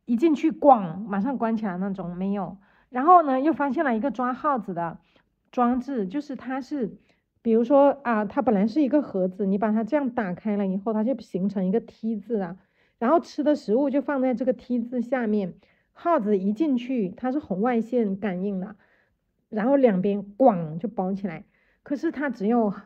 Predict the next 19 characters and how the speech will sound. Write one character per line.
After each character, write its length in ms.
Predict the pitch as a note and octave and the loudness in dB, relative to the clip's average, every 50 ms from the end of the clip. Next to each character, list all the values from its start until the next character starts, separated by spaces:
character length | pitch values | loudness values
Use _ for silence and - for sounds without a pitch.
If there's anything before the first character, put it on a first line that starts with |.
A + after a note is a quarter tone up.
| _ _ | _ _
抓 200 | - C4 B3 B3 | -4 -2 -2 -2
耗 260 | B3 - - D4+ C#4 | -2 -4 -4 -4 -4
子 160 | A3+ - - E3+ | -4 -4 -6 -6
的， 120 | F#3 F#3 | -4 -4
没 140 | F#3+ G3 G3+ | -2 -2 -2
有 240 | A3 A#3 A3+ G#3 F#3+ | 0 -2 -2 -2 -4
抓 260 | G3+ G#3+ G#3 G3+ G3+ | -6 -6 -6 -4 -4
猫 340 | G3+ G3+ G3+ G3+ G3+ G3+ G3 | -4 -4 -4 -6 -8 -8 -8
的。 200 | F#3 F3 F3+ G#3+ - _ _ _ _ _ _ _ _ _ _ _ _ _ _ _ _ _ _ _ _ _ _ _ _ _ _ _ | -8 -10 -12 -14 -18 _ _ _ _ _ _ _ _ _ _ _ _ _ _ _ _ _ _ _ _ _ _ _ _ _ _ _
<coughs> 1080 | - G3+ - - - D#4+ C#4+ A3+ - - - - _ - E4+ G4+ E4 A3+ B3+ G#3+ - - _ _ _ _ _ _ _ _ _ _ _ _ _ _ C#5 D5 D5+ D5+ C5+ _ _ _ _ _ _ _ _ _ _ _ _ _ _ _ _ _ _ _ _ | -2 -2 -2 4 4 4 4 4 0 -6 -14 -18 _ 0 0 0 2 0 -4 -6 -8 -10 _ _ _ _ _ _ _ _ _ _ _ _ _ _ _ _ _ _ _ _ _ _ _ _ _ _ _ _ _ _ _ _ _ _ _ _ _ _ _
啊， 380 | - C#4 C#4 C4 B3+ B3 B3 | -4 -2 -2 0 0 0 -2
所 160 | A#3+ B3 C4 C4 | -2 -2 -2 0
以 200 | D#4 E4 E4+ D#4 | 2 2 2 2
我 200 | C4 C#4 C#4+ C4 | 2 2 0 2
现 140 | C#4 F4+ | 2 2
在 180 | F4+ F#4+ F#4 E4+ | 2 2 2 0
是 160 | - - F4 | 0 -4 -8
在 240 | B3 - F4 D#4+ D#4 | -4 -2 -2 -2 -2
想， 460 | D4+ - C4+ A#3+ G#3+ G3 F#3 F3+ F#3 | -4 -6 -6 -6 -4 -6 -6 -8 -10